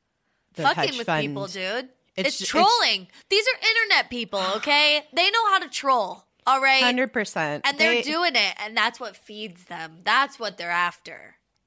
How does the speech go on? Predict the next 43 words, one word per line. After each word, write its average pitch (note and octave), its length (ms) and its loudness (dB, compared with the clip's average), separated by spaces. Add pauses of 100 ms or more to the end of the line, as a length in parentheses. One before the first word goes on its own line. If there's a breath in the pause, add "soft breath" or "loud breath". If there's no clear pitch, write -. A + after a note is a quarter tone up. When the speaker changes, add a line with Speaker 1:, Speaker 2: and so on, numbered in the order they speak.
(280)
Speaker 1:
But A3 120 2
it's, A3 120 -4
like, A3+ 240 -2
also F3+ 320 -4
this G3 200 -6
camaraderie D3+ 760 -8
that's, C#3 280 -12
like, C#3 160 -6
Speaker 2:
Yeah. E3 160 -10 (300)
Speaker 1:
fuck - 480 -10
these E3 260 -10
guys. G2 420 -10
Like, D3 240 -12
and F3 220 -8
Speaker 2:
Yeah. - 40 -14 (460)
Speaker 1:
I E3+ 100 -8
love D3+ 260 -10
it. - 160 -14 (280)
Speaker 2:
I F#3+ 140 -6
love F3 180 -10
it. F3+ 140 -14
We F#3+ 80 -12
should G3+ 160 -10
all F#3 100 -6
be F3+ 120 -14
on F3+ 160 -14
board. F3+ 320 -14
Honestly, A#3+ 360 -4
I'm C4 140 0
like, C4 240 -8 (580 loud breath)
uh, A#3+ 160 4
how C#4+ 140 4
come F4 180 -4
we're F4 120 -4
not F#4+ 260 0
out G#3+ 240 0
in A3 80 -14
the G#3 100 -12
streets G3+ 380 -14
protesting F3+ 680 -12
yet F3 200 -8
that, F#3+ 180 -10
like, F3 420 -8